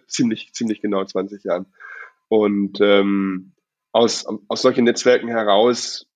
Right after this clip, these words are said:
wird man dann weiterempfohlen oder man lernt irgendwo auf, auf Veranstaltungen neue Leute kennen, die wiederum von, ähm, Leuten aus dem Netzwerk einem vorgestellt werden. Ähm,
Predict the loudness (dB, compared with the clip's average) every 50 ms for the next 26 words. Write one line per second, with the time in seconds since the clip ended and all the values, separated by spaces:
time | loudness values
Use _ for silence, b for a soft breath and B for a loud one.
0 | _ -20 -20 -20 -20 -20 -20 -20 -20 -20 -20 -8 -2 -2 -2 0 0 -2 0 0
1 | 0 0 0 2 2 2 2 2 0 0 -2 -4 -6 -6 -2 0 2 4 4 4
2 | 4 4 2 -2 -6 -6 -6 -6 -6 -6 -6 -4 -2 -2 -2 -4 -8 -12 -18 -20
3 | _ _ _ -14 -10 -10 -10 -10 -8 -6 -4 -2 -2 0 0 0 0 0 0 -2
4 | -4 -8 -14 -20 _ -10 -8 -8 -8 -6 -6 -6 -6 -6 -8 -14 -8 -4 -2 -2
5 | -2 -2 0 2 4 4 4 4 2 0 -2 -2 -2 -2 0 0 0 0 0 0
6 | -2 -2 -4 -10 -10 -6 -6 -4 -4 -4 -6 -8 -8 -10 -8 -8 -4 0 0 0
7 | 0 0 -2 -4 -6 -8 -8 _ -4 -4 -2 -4 -6 -10 -12 -16 _ _ _ _
8 | _ _ _ _ _ _ _ _ _ _ -2 0 0 0 -2 -4 -8 -4 -4 -2
9 | -2 -2 -2 -4 -6 -6 -8 -10 -10 -6 -6 -4 -4 -4 -4 -6 -8 -8 -6 -4
10 | -4 -4 -4 -6 -6 -6 -6 -6 -4 -2 -2 -2 -2 -2 -4 -8 -14 b b b
11 | b b b b b _ _ _ -6 -4 -2 -2 -2 -2 -2 -4 -4 -6 -8 -10
12 | -12 -12 -16 -20 _